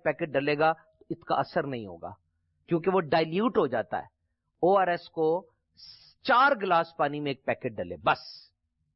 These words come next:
और एक बच्चा जब एक loose motion करता है, उसके बाद उसको कितना ओआरएस देना चाहिए? पानी तो निकल गया उसके जिस्म से ना, बहुत तेजी से निकल रहा है पानी। एक किलो पर दस मिलीलीटर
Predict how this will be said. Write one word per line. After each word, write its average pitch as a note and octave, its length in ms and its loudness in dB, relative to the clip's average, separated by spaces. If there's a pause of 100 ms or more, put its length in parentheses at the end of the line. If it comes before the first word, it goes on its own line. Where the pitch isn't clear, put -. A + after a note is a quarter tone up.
(1040)
और F#3 340 4 (840)
एक B3+ 480 4 (140)
बच्चा D3 480 -2
जब E3+ 240 -2
एक F#3+ 280 2
loose D#3+ 240 -4
motion D3 340 -6
करता D3 380 0
है, G2 160 -4 (180)
उसके F#3 220 -4
बाद E3 160 2
उसको D#3 180 -12
कितना C4 400 0
ओआरएस D#3+ 440 0
देना A2 220 -8
चाहिए? G2 300 -12
पानी C#3+ 200 0
तो F3+ 100 -2
निकल G3+ 220 2
गया G3+ 120 2
उसके D3+ 180 -4
जिस्म A#2+ 260 -10
से G3+ 120 -2
ना, A#3 80 0
बहुत E3+ 460 0
तेजी C4+ 240 2
से G3 160 0
निकल C3+ 200 -2
रहा A#2 120 -2
है A2+ 140 0
पानी। G#2+ 240 -6 (960)
एक B3+ 400 4
किलो F#3+ 300 2
पर F3 280 2 (320)
दस - 360 0
मिलीलीटर D3+ 720 0